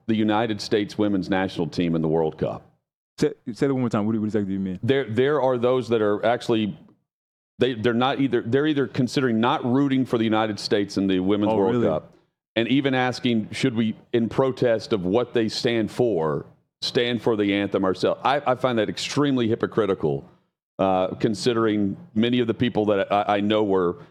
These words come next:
Speaker 1: uh, on backing your efforts and standing for the anthem because it's the national anthem,
Speaker 2: Mm.
Speaker 1: uh,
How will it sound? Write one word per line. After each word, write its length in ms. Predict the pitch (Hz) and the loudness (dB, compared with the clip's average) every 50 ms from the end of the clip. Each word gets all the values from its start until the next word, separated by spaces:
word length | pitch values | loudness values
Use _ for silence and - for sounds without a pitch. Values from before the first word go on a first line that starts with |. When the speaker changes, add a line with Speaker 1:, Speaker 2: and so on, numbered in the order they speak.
| _ _ _ _ - | _ _ _ _ -2
Speaker 1:
uh, 180 | 95 95 95 | 0 0 2
on 320 | - 110 117 113 110 107 92 | 2 0 0 0 0 -4 -4
backing 580 | 110 104 123 127 139 131 - 127 113 107 107 - - | -2 0 0 0 0 0 0 0 0 0 0 -2 -2
your 260 | 110 113 151 165 143 | 0 0 2 2 2
efforts 300 | 131 120 - - 110 - | 2 0 0 -2 -2 0
and 140 | - 107 98 | 0 -2 -2
standing 340 | - - 131 127 127 123 107 | 0 0 0 0 0 0 0
for 80 | 117 113 | 0 0
the 140 | 113 117 | 2 2
anthem 180 | 120 113 113 104 | 0 0 0 0
because 260 | 107 107 - 127 113 | 0 0 0 0 -2
it's 140 | 110 107 - | -2 -6 -4
the 140 | - 110 107 | 0 0 2
national 680 | 104 101 110 117 117 117 - - 139 120 110 107 101 - 107 | 2 2 2 2 0 -2 -2 -2 0 0 0 0 -2 0 0
anthem, 560 | 110 117 123 107 - - 67 120 123 - 78 | 0 0 0 -2 -4 -4 -4 -4 -4 -6 -6
Speaker 2:
Mm. 500 | 107 101 98 98 90 87 - _ - 107 | -4 -4 -4 -4 -6 -8 -8 _ -2 0
Speaker 1:
uh, 200 | 107 104 101 | 0 0 0